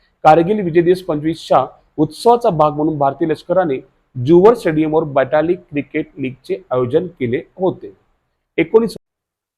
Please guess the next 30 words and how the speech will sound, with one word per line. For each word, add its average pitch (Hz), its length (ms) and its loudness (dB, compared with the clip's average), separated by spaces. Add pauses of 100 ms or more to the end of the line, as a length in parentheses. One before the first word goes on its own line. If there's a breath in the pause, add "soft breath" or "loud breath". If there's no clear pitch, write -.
(960)
सेशल्समध्ये 208 800 -2
प्रथम 175 340 -8
महिला 175 260 -4
त्रिसेवांचं 160 800 -8 (120)
संयुक्त 156 480 -6
मोहीम 165 380 -6
ज्या 151 140 -4 (200)
जहाजावरून 131 400 -4
सुरू 175 200 -6
करण्यात 135 280 -8
आली, 139 160 -6 (320)
त्याचे 139 260 -6
नाव 131 340 0
काय 190 160 -8
होते? 135 300 -6
तर 127 220 -16
उत्तर 139 360 -6
आहे 139 120 -8 (300)
मित्रांनो, 143 320 0
आय 143 640 -4
एस, - 220 -10 (280)
आय 143 340 -2 (260)
एस, 151 460 -4 (480)
आय 147 280 -2 (120)
ए 165 180 -4 (120)
एस 143 320 -2
व्ही 170 260 -6 (400)
त्रिवेणी 151 420 0
हे 120 240 -8
त्याचं 127 340 -8